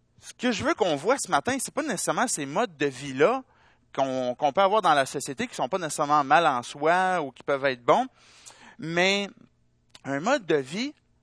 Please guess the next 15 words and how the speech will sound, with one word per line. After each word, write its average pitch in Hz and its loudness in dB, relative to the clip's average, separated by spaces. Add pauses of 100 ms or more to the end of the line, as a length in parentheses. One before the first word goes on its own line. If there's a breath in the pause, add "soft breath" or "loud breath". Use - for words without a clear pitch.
(380)
que - -6
Dieu 180 -2
veut 214 -2
que 160 -2
l'on 127 0
ait. 131 -4 (960)
Et, 165 0
euh, 139 6
c'est - -6
ce - -8
qu'on 180 2
va 165 6
voir 285 -4
ce - -14
matin 185 0